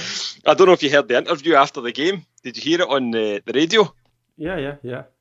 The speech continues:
Speaker 1: Uh, and McLeish went on. Now they said, they said before it, I think it was Willie Miller that said, or Tom, I think it was either Willie Miller or Tom English said, "I really, I really hope McLeish doesn't come out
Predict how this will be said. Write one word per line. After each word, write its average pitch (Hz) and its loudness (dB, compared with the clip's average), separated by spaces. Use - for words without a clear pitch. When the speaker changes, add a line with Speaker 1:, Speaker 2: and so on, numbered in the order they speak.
Speaker 1:
Uh, 107 2
and 110 -6
McLeish - 2
went 123 -4
on. 120 0
Now 139 4
they 131 2
said, 175 4
they 147 -6
said 156 0
before 139 -2
it, - 0
I 117 -8
think 143 -4
it 165 -4
was 113 -8
Willie 131 2
Miller 127 2
that - -12
said, 123 -4
or 107 -6
Tom, 139 -6
I 127 -8
think 165 -4
it 160 -2
was 127 -6
either 127 4
Willie 160 2
Miller 135 4
or 113 -2
Tom 123 -2
English 123 -4
said, 127 0
"I 110 -6
really, 127 0
I 101 -6
really 135 2
hope 123 0
McLeish 104 -2
doesn't 113 -4
come 98 -2
out 113 4